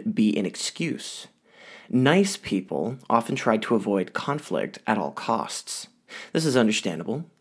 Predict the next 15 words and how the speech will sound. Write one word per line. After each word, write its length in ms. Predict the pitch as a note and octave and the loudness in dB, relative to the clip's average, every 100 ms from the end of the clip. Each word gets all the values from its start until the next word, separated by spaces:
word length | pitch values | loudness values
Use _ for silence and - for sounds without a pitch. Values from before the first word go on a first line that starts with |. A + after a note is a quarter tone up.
| - | -8
Conflict 420 | - A2+ - G#2+ | -2 -2 -2 -4
is 160 | G2+ G2+ | -4 -6
disruptive 720 | - A2+ D3+ C3+ - C2 - - | -6 -4 -2 -2 -4 -6 -6 -4
and 120 | A2 | -2
can 240 | G#2+ A2 | 0 2
lead 280 | A2+ D3+ D3+ | 2 0 -2
to 40 | |
people 380 | D#3 - G#2+ A2 | -4 -2 -2 -2
feeling 480 | G#2+ G2 F2 E2 E2 - _ | -2 -4 -2 -4 -8 -14 _
uncomfortable, 880 | - - G3 - F3+ F3 - - - - _ - | -8 -8 -8 -4 -2 -2 -8 -8 -12 -16 _ -4
I 260 | G#2 A#2 C3 | -2 0 -2
E, 380 | F2+ F#2 F2+ - - - _ | -2 -2 -4 -8 -18 -20 _
not 680 | A2 A2 A2+ G#2+ - - - - | -2 2 4 4 0 -10 -14 -8
nice. 640 | G#2 A2+ - - - - - _ _ _ | -2 -2 -2 -6 -10 -12 -16 _ _ _
However, 440 | - C3 A2 A2 | 2 4 4 -2